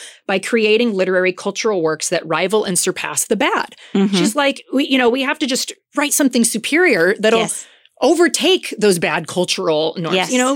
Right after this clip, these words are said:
Speaker 1: like,
Speaker 2: Yes.
Speaker 1: conquer by culture with the
Speaker 2: Yes.
Speaker 1: gospel."
Speaker 2: Yes.
Speaker 1: So I love that. So, and, and again, and one really cool thing, again, Hannah just fit in so well with the Clapham sect because she had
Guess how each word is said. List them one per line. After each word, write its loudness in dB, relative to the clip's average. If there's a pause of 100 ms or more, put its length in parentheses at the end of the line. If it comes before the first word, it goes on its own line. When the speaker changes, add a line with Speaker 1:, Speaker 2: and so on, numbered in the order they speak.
Speaker 1:
like, 0
Speaker 2:
Yes. -2
Speaker 1:
conquer 2
by 0
culture -2
with -6
the -2
Speaker 2:
Yes. 0
Speaker 1:
gospel." -4
Speaker 2:
Yes. 0
Speaker 1:
So 2
I 0
love 0
that. -2 (440)
So, 2
and, 0
and 2
again, 2
and 2 (240)
one 4 (120)
really 2
cool 2
thing, 0
again, 2
Hannah 0
just -4
fit 2
in 4
so 2
well 2
with -2
the -4
Clapham -4
sect -2
because -2
she -2
had -4